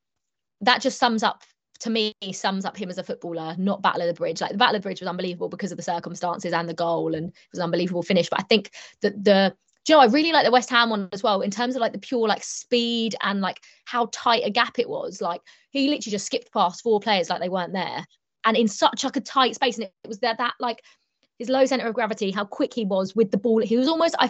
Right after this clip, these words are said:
found Hazard was almost quicker with the ball at his feet rather than not. And, like,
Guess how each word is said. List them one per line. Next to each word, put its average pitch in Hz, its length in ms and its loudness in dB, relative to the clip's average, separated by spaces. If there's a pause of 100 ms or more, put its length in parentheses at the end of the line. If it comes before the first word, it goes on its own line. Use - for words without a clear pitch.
found 269 380 6
Hazard 214 440 0
was 202 160 -10
almost 214 260 -2
quicker 226 300 0
with 196 100 -4
the 196 60 -2
ball 196 240 0
at - 80 0
his 196 140 -6
feet 220 320 2 (1200)
rather 202 380 6
than 202 180 4
not. 214 300 4 (160)
And, 233 120 -2
like, 214 260 0